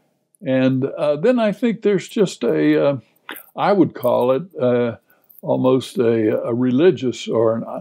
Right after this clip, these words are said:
or an, um, ideological or indeed idolatrous, uh, mindset that, uh, human beings are all powerful. You know, we, we are not creatures,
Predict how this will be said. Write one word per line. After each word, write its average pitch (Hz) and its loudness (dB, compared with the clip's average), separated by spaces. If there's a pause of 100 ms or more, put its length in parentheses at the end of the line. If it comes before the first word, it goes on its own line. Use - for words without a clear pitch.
(120)
or 113 0
an, 120 -10 (160)
um, 104 -10 (680)
ideological 120 0
or 113 -2
indeed 117 2
idolatrous, 123 0 (480)
uh, 113 2
mindset 131 0 (520)
that, 123 -2
uh, 131 2
human 160 0
beings 139 0 (140)
are 135 0
all 139 2
powerful. - -2 (440)
You 120 2
know, 120 -2
we, 143 0 (180)
we 156 0
are 139 0
not 143 -2
creatures, 180 0